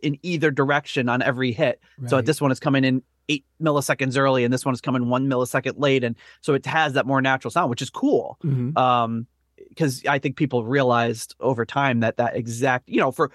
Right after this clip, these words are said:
Speaker 1: for certain music, that exact on the money thing is perfect. But
Speaker 2: Right.
Speaker 1: for rock music, you, you want it a little, a little more natural sometimes.
Speaker 2: Yeah,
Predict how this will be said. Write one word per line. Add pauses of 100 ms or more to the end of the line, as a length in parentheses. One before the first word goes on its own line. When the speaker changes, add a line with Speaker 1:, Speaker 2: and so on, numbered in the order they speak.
Speaker 1:
for
certain
music,
that
exact
on
the
money
thing
is
perfect.
But
Speaker 2:
Right.
Speaker 1:
for
rock
music,
you,
you
want
it
a
little,
a
little
more
natural
sometimes.
Speaker 2:
Yeah,